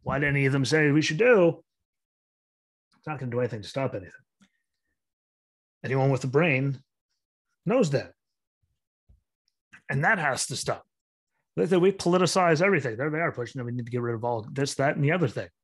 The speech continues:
Like, what the hell does that do for the families? You mentioned for nine seconds. Said that you need all kinds of help. You didn't tell them what you were gonna do to help or where they could go for help. You sure said it.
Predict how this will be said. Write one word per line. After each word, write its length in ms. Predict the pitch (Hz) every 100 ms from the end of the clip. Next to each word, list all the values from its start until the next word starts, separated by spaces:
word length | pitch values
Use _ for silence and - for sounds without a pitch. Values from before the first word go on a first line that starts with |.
| _ _ _ _ -
Like, 120 | 120
what 260 | 127 196 -
the 80 |
hell 180 | 156 175
does 120 | 135
that 180 | 143 170
do 140 | 139 113
for 140 | 120
the 60 | 120
families? 340 | 143 110 95
You 20 |
mentioned 280 | 139 139 139
for 60 | 120
nine 240 | 127 143
seconds. 560 | 135 131 - _ - - _ _ _ _ _ _ _ _ _ _ _ _ _ _
Said 180 | 180 170
that 60 |
you 80 | 160
need 140 | 160
all 140 | 170 156
kinds 260 | 180 160
of 40 | 147
help. 160 | 170
You 60 | 110
didn't 180 | 123 110
tell 240 | 135 151
them 160 | 104 92 _ _ _ _ _
what 240 | 135 185
you 100 | 175
were 80 | 127
gonna 180 | 135 143
do 160 | 139 139
to 60 |
help 240 | 127 190 113
or 40 |
where 140 | 123
they 140 | 139 113
could 180 | 98 104
go 220 | 123 214
for 180 | 196 113
help. 300 | 110 190 - _ _ _ _ _ _ _ _ -
You 100 | 143
sure 180 | 175 131
said 320 | - 139 208
it. 260 | 180 -